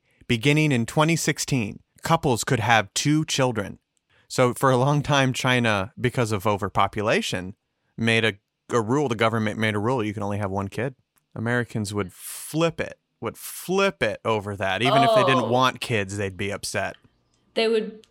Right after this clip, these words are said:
Speaker 2: well, people are always upset about something. <laughs> But, I mean, it's
Speaker 1: <laughs> That's true.
Speaker 2: Yeah, it's kinda crazy to control how many kids people can have.
Speaker 1: October twenty-ninth, nineteen ninety-eight,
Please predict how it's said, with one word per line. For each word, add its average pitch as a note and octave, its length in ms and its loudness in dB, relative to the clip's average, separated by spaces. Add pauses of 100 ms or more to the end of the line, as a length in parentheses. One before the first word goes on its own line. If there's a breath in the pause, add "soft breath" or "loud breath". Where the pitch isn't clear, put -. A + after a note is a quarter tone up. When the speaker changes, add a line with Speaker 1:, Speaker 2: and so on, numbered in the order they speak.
Speaker 2:
well, A3+ 400 2
people A#3 260 -2
are F#3+ 120 4
always D#3+ 460 0
upset - 360 -8
about B2+ 240 -6
something. - 320 -18
<laughs> - 100 -20
But, F4 260 8 (140)
I D4+ 100 10
mean, F4 160 4
it's F4+ 840 4
Speaker 1:
<laughs> - 20 -
That's - 180 -12
true. - 160 -2 (300)
Speaker 2:
Yeah, G#3+ 420 6
it's C4+ 200 2
kinda G#4+ 260 4
crazy E4 300 2
to G#3+ 80 0
control G#3 440 2
how F#3 140 0
many F3+ 180 -2
kids G3 320 -4
people G#3+ 280 -4
can G#3+ 160 -6
have. G#3 360 -4 (340)
Speaker 1:
October G3 420 4
twenty-ninth, F3+ 680 2
nineteen E3 440 2
ninety-eight, D#3+ 580 4